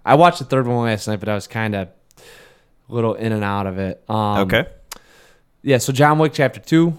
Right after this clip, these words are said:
Speaker 1: uh, we, we immediately picked up where we left off at in, in John Wick One. Uh, he gets the dog,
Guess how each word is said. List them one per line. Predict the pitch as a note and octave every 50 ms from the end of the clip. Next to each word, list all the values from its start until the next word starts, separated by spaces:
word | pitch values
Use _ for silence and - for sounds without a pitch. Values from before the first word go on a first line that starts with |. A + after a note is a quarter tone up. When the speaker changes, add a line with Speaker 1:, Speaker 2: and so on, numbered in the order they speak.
| - _ -
Speaker 1:
uh, | A#2 B2 B2 A#2+ A#2+ A#2+ A#2 A#2 A#2 A2+ A2+ A2 A2 A2 G2+ - - -
we, | A#2 A#2+ A#2 A2+
we | G#2+ C3+ C3 A#2 G#2+ F#2 - _ -
immediately | - A2+ A2+ A2+ A#2 C3 E3 G3+ G#3+ G#3 F#3 D#3 B2+ A2+ G#2 F#2+ - _ _ _ _ -
picked | D3 C#3 C3 -
up | D3 C#3+ B2
where | C3+ B2 A2+
we | A2 G#2+
left | A2+ A#2+ A#2+ - - A#2+
off | A#2+ C3 C3+ - A#2
at | G#2+ G#2 G#2 - -
in, | A2 G2+ G2+ G2+
in | - G#2+ G#2+ G#2 G2+ G2 F#2 F2 -
John | A2+ A2+ A2+ A2 A2 G#2+
Wick | A2 G#2+ G#2 - -
One. | A2+ A2 A2 G#2 F#2 F#2 G2 A#2 - _ _ _ _ _ _ _ _ _ -
Uh, | - G#2+ G#2+ G#2+ G#2 G#2 G#2
he | G2 G2 G2+ A2
gets | G#2 A#2+ A2+ A2+ -
the | G2+
dog, | F#2+ B2+ C3+ C#3+ C#3+ C#3+ C#3+ C#3+ C3+